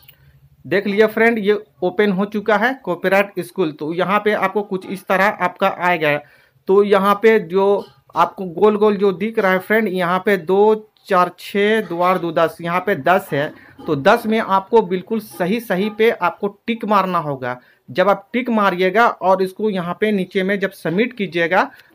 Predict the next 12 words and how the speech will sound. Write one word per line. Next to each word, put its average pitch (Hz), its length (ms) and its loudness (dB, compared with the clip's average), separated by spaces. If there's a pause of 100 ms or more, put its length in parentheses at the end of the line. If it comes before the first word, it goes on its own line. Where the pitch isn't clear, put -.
(120)
तभी 196 260 2
जाके 208 380 2
आपका 185 420 0
जो 185 200 0
भी 208 220 -4
स्ट्राइक 220 400 0
आया 180 220 2
हुआ 170 260 -2
है 196 140 0
चैनल 160 340 -2
पे, 214 160 0
वो 214 340 0